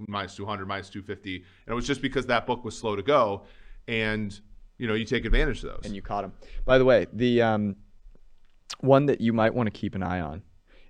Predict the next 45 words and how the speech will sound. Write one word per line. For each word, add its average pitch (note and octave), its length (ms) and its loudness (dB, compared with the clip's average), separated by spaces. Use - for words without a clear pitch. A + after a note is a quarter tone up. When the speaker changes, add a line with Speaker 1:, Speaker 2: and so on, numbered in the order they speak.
Speaker 2:
is G#2+ 220 0
the G#2+ 160 -2
total C#3+ 400 4
number G2 540 -2
of G2 200 -2
running G2 320 -2
backs D#2+ 480 -6
taken D#2+ 420 -6
in F#2+ 160 -4
this F2+ 140 -8
draft. - 380 0
Over D#3 560 6
point B2+ 260 0
five G2 240 -2
is G#2+ 80 -10
plus - 240 -2
one G#2+ 80 -4
sixty-two. - 540 -10
Under B2 420 0
a - 60 -10
half, F2 360 -2
meaning F2+ 260 -8
zero, F#2 520 -4
is A2 140 -6
minus A#2+ 240 2
two A2+ 120 -6
twenty. G2 260 -6
But - 300 4
if F#3 340 10
a C3+ 120 8
running C3 240 6
back A2+ 200 6
is G2+ 80 -6
taken, F2+ 320 -2
and G2+ 80 -8
how D#3 160 0
many F#3+ 140 0
straight F3+ 260 0
years D#3+ 280 0
has C3 100 -6
a C3 60 -6
running C3+ 200 -4
back C3+ 220 -4
been B2+ 100 -6
taken? C3+ 380 -4